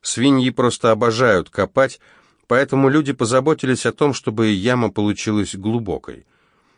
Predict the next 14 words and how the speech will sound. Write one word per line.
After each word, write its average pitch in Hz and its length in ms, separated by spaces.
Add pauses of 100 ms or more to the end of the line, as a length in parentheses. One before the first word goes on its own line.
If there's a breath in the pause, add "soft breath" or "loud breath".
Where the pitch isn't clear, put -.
(160)
Впрочем, 107 680
с - 140
этим 110 260
тоже 90 280
не 85 100
возникло 82 460
проблем. 80 480 (500 soft breath)
Длинная 127 580
рука 120 400
экскаватора 113 840 (280 soft breath)
ритмично 120 760
вгрызалась 104 760
в 90 80
землю, 92 500